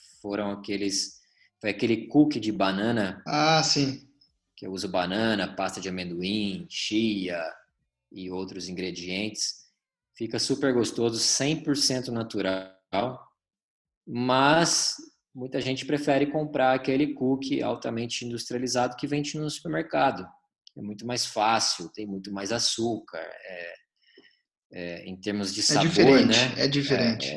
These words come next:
Speaker 2: é.
Speaker 1: diferente. Então,
Speaker 2: Realmente.
Speaker 1: é, é o que você falou, quanto mais caseiro,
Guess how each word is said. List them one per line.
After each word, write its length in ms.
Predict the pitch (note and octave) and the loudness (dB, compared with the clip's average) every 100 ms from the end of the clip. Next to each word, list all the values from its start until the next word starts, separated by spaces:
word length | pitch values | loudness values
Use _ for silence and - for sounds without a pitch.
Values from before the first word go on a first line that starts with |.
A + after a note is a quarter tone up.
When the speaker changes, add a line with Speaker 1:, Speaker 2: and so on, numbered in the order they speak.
| B2 | 2
Speaker 2:
é. 120 | B2 | 2
Speaker 1:
diferente. 640 | A#2+ A#2+ G#2+ G#2+ F#2+ - - F#2+ | 0 -2 -2 -2 -2 -8 -12 -14
Então, 160 | - A#2+ | -6 2
Speaker 2:
Realmente. 680 | C3+ C3 A#2+ A#2 - - _ _ - - | 4 4 4 0 -2 -6 _ _ -12 -6
Speaker 1:
é, 300 | A2+ - A2 | -6 -2 -2
é 20 | |
o 80 | G#2+ | -2
que 100 | B2+ | 0
você 220 | C3 C#3+ | 2 2
falou, 420 | C3 D3+ A#2+ G#2+ | 6 6 6 4
quanto 260 | C3 C#3 C#3+ | 2 2 4
mais 240 | D3 D3 | 4 4
caseiro, 1120 | - C#3+ A#2 G#2 - A#2+ C#3+ D3+ B2 G2 - | 0 2 2 2 0 6 10 10 8 4 0